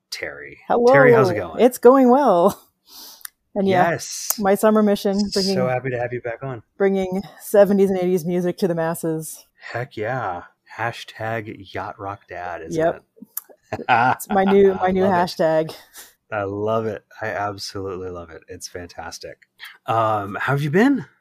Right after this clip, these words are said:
Speaker 2: I've been good, yeah. I was enjoying the summer. Had a good
Speaker 1: Yeah.
Speaker 2: birthday yesterday and
Speaker 1: Yeah.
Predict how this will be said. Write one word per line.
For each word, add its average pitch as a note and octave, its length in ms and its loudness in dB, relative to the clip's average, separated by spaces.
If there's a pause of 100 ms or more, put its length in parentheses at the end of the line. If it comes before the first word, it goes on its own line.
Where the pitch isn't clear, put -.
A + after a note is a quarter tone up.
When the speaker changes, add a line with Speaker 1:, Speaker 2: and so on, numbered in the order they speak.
(100)
Speaker 2:
I've E3+ 160 -4
been G#3+ 140 2
good, D#4 340 6
yeah. A#3 380 4 (360)
I F3 120 0
was F3+ 120 -2
enjoying G3 300 2
the G#3 100 2
summer. G#3+ 560 0
Had F#3+ 160 4
a F#3+ 60 0
good F#3 140 2
Speaker 1:
Yeah. - 60 -4
Speaker 2:
birthday G3 280 4
yesterday A#3 680 2
and D#3 220 -4
Speaker 1:
Yeah. D#3+ 320 -8